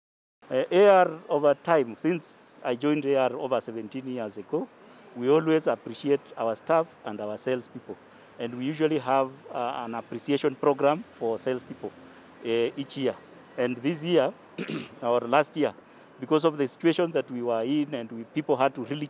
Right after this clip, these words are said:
change, uh, some majority, eighty percent of our staff working from home,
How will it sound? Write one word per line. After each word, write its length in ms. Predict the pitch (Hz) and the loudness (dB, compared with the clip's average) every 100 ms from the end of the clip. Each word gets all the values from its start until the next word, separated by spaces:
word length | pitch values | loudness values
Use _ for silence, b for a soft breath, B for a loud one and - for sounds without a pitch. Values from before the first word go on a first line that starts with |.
| - | -2
change, 480 | 147 139 139 - - B B B B 120 | 0 0 -4 -12 -20 B B B B -10
uh, 80 | |
some 460 | 104 120 123 117 117 107 | -2 0 -2 -6 -12 -10
majority, 520 | 107 110 143 135 147 | -6 0 0 0 0
eighty 220 | 143 151 | 0 2
percent 320 | 139 123 139 | 0 2 0
of 100 | 131 | 0
our 120 | 120 | -2
staff 280 | 113 139 135 | 2 0 2
working 300 | 123 123 131 | 0 -2 -6
from 240 | - 120 113 | -8 -8 -4
home, 380 | 139 151 147 | -2 0 -2